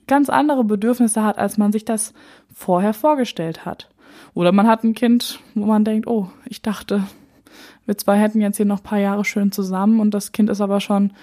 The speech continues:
früher in die Autonomie gegangen als geplant. Also da überraschen uns die Kinder oft auch. Ich wünsche dir wirklich ganz alles Gute und ganz viel Erfolg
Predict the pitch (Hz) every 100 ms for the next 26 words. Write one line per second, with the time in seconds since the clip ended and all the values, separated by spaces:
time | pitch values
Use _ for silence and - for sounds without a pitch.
0 | - - - - _ - - 220 208 208
1 | 196 202 - 196 202 208 - 208 202 196
2 | 196 196 196 196 196 - 190 - 202 -
3 | - 185 - - - - - - _ _
4 | _ _ _ _ - 240 202 180 180 170
5 | 160 - 175 175 185 - 180 175 - -
6 | - 190 - _ _ - - - - -
7 | - - - _ _ _ _ _ - 214
8 | 262 285 - 247 240 226 - - - -
9 | - 208 214 208 185 - 226 240 226 -
10 | - - - - - - 226 240 226 -
11 | 247 247 196 185 185 208 - 214 196 -
12 | - 196 185 302